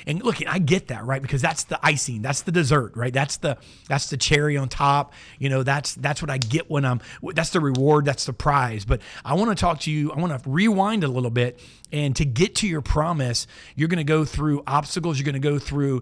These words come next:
challenges, you're gonna go through times where you can, you have to crawl, times where you have to really process and kinda work your way through and process. And then you're gonna go through times when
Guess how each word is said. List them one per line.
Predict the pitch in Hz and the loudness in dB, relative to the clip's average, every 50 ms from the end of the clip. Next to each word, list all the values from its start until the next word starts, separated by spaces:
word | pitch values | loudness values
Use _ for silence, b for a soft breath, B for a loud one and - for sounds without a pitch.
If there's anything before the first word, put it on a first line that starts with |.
| - - | -4 -4
challenges, | - 143 135 143 151 156 151 143 165 139 | -4 -4 -2 -2 -2 0 0 0 0 0
you're | 156 147 | 0 0
gonna | 151 143 131 | 0 0 2
go | 143 143 143 | 2 2 2
through | - - - 139 135 127 B B B B B B | 0 0 0 0 0 0 B B B B B B
times | - - 151 151 160 160 127 | -4 -2 -2 0 0 0 0
where | 135 151 143 | 0 0 0
you | 139 139 143 143 | 0 0 0 0
can, | - - 143 127 123 117 B B B | 0 0 0 0 0 -2 B B B
you | - 143 | -2 -2
have | 143 - | 0 0
to | - 120 | -4 -6
crawl, | - - - 139 135 143 151 160 | 0 2 4 4 4 4 2 0
times | - - 143 151 147 131 139 | -2 -2 -2 0 0 0 0
where | 139 | 0
you | 131 131 | 2 2
have | 127 131 127 - | 0 0 -2 -2
to | 139 | -2
really | 127 139 156 143 113 | 0 0 0 0 0
process | - - 160 143 147 151 139 - 160 156 147 - - | 0 0 0 2 0 -2 -2 0 0 0 0 -2 -2
and | 135 123 | -2 0
kinda | 135 139 131 117 B B B B B B | 0 0 0 -2 B B B B B B
work | 135 143 147 147 - - | 0 2 2 2 2 0
your | 160 143 | 0 2
way | 147 147 143 | 4 2 2
through | 135 - 143 151 151 151 | 0 0 0 0 2 2
and | 131 113 | 2 4
process. | - - 147 147 147 - - 180 180 - 160 | 4 4 4 4 2 0 0 0 0 0 0
And | 165 | 0
then | 196 226 | 2 0
you're | 262 233 | 0 0
gonna | 240 202 185 | 0 -2 0
go | 170 180 185 175 | 2 2 2 2
through | - - 170 180 | 2 0 -2 -2
times | 151 - 151 160 165 160 131 127 | -2 -2 -2 -2 -2 -4 -2 0
when | 143 147 147 | 0 0 -2